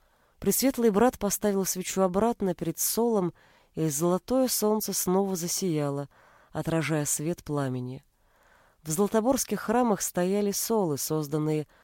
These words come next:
троутскими мастерами. Некоторые из них были сделаны с таким старанием и искусством,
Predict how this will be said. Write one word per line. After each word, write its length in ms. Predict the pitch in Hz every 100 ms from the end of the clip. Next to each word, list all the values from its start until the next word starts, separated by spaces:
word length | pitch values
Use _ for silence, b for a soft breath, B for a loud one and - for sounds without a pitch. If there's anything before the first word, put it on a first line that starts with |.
| -
троутскими 580 | 175 175 - - 175 170
мастерами. 720 | 170 - 196 208 160 127 135 _ _ _ _ 151
Некоторые 460 | 196 247 240 220
из 100 | 156
них 240 | 175 202 185
были 200 | 196 165
сделаны 500 | 143 170 190 185 175
с 100 | -
таким 300 | 175 185 180
старанием 560 | - 170 190 190 165
и 200 | - 165
искусством, 680 | 165 - 254 262 - 139